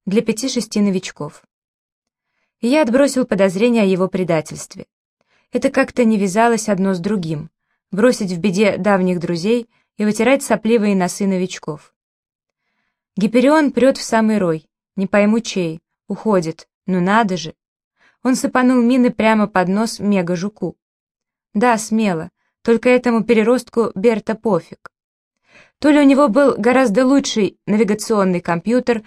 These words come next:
то ли просто сказывался опыт. Лично я видел только то, что флот красных точек — теснит флот зеленых к плюшке. И все это окутано вспышками, искорками, переливчатыми цветными ленточками,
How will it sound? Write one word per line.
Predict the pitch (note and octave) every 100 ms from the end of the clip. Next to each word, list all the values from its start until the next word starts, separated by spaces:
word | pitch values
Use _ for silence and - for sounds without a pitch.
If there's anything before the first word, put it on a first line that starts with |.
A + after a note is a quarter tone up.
| _ _
то | A3
ли | A3+
просто | B3+ C#4 C#4
сказывался | B3 - G3 F3+ F#3 F#3 G#3
опыт. | G3 F3+ - _ _ _ _ _ _ _ _ -
Лично | G#3 A3 A#3+
я | C4 C#4+
видел | C4+ G#3+ A#3+
только | A3 A3 G3+ F#3
то, | - B3+ B3 _ _ _
что | - -
флот | A3 A#3+ C#4
красных | - B3 G#3+ - F#3 -
точек — | A#3+ A#3+ A#3+ - _ _ _ -
теснит | A3 A3+ C4+
флот | - G#3+ G#3+ E3
зеленых | F#3 G#3 G#3+ G3 -
к | -
плюшке. | - G3+ F#3+ - - - _ _ _ _ _ _ _ -
И |
все | F#3 - C#4
это | C4+ G#3
окутано | G#3 A#3 A#3 G3
вспышками, | - - A#3+ A#3+ - G#3+ G3+ F#3+ _ _ _
искорками, | A3+ A3 - G#3+ - G3 F3+ - _ _
переливчатыми | A3 A3+ B3 - A#3+ A#3 G#3+
цветными | - G3 G3 G#3+ G#3+
ленточками, | G3+ G3 A3+ G#3 - - F#3+ F#3